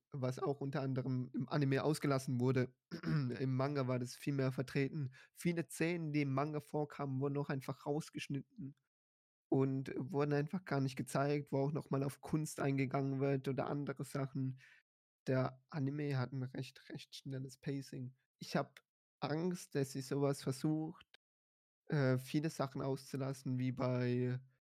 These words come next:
A Silent Voice. Bei A Silent Voice, ähm, äh, wurde ja beim Film, ähm, ein ganzes Story Arc komplett rausgecuttet. Der wurde einfach weggelassen beim Film und wurde nicht gezeigt. Und ich hab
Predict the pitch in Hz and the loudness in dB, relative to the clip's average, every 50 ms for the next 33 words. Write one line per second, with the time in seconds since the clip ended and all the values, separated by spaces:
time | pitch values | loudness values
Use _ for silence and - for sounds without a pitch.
0 | _ _ _ - - - - 147 135 131 131 127 120 123 123 - 135 127 131 135 | _ _ _ -6 -4 -2 0 2 2 4 4 2 2 0 0 0 2 4 4 4
1 | 147 160 180 - - - - - 131 131 131 131 131 135 127 127 - 135 127 127 | 4 2 -2 -6 -8 -10 -4 -2 0 2 2 2 2 0 -2 -4 -4 -2 0 0
2 | 127 123 123 123 123 120 127 131 147 156 156 151 147 147 - - - _ _ _ | 0 0 0 0 0 0 0 0 0 0 -2 -4 -6 -8 -12 -20 -20 _ _ _
3 | _ _ _ _ - 170 139 135 131 131 127 127 127 123 123 123 123 127 127 127 | _ _ _ _ -8 -4 -2 2 2 2 2 2 0 0 0 0 0 0 0 0
4 | 120 123 113 - - 135 147 147 147 151 147 147 151 156 156 170 180 - _ _ | -2 -4 -4 -2 0 2 2 2 2 2 2 2 0 0 -2 -4 -6 -10 _ _
5 | _ _ - - 135 127 123 127 127 - - - 139 139 135 143 147 147 147 151 | _ _ -4 0 2 2 2 2 0 -2 0 2 4 4 4 2 2 -2 -4 -6
6 | 156 156 _ _ _ _ _ _ _ _ _ _ _ _ _ - 147 135 131 131 | -6 -8 _ _ _ _ _ _ _ _ _ _ _ _ _ -2 0 2 4 4
7 | 131 131 123 - - - _ - 165 151 156 147 151 147 143 - 139 127 - - | 4 2 0 -2 -10 -20 _ -2 0 2 4 4 2 2 0 -2 -6 -4 0 2
8 | 143 156 170 175 165 160 147 151 151 151 - - 165 131 123 143 143 - - 143 | 2 4 4 4 2 2 0 0 -2 -4 -4 -4 -4 -2 0 -2 -2 -2 0 0
9 | 139 143 - - 143 131 - 123 127 127 - 123 - - _ _ _ _ _ _ | 0 0 0 -4 -6 -4 -4 -6 -6 -6 -8 -12 -12 -14 _ _ _ _ _ _
10 | _ _ _ _ _ _ _ - - - 135 127 143 147 143 151 170 - 165 - | _ _ _ _ _ _ _ -8 -4 -2 -2 0 0 0 2 0 0 -2 -2 -6
11 | 170 131 139 135 - 143 131 127 131 131 - - 135 131 127 131 127 117 147 131 | -4 -2 -2 -2 -2 -2 0 0 -2 -2 -4 -4 -4 -4 -4 -4 -6 -4 -2 -2
12 | 127 127 131 - 147 139 139 139 143 139 _ _ - _ _ - 175 170 - 143 | -2 -2 -4 -2 -2 -2 -2 -2 -4 -8 _ _ -20 _ _ -8 -4 0 0 0
13 | 143 143 139 - - 131 - - 147 139 135 139 - - - - - _ _ _ | 2 2 -2 -2 -4 -12 -6 -2 0 2 2 2 0 -4 -18 -20 -20 _ _ _
14 | _ _ - 151 139 131 131 - 139 127 127 | _ _ -2 0 0 0 0 0 0 -2 -2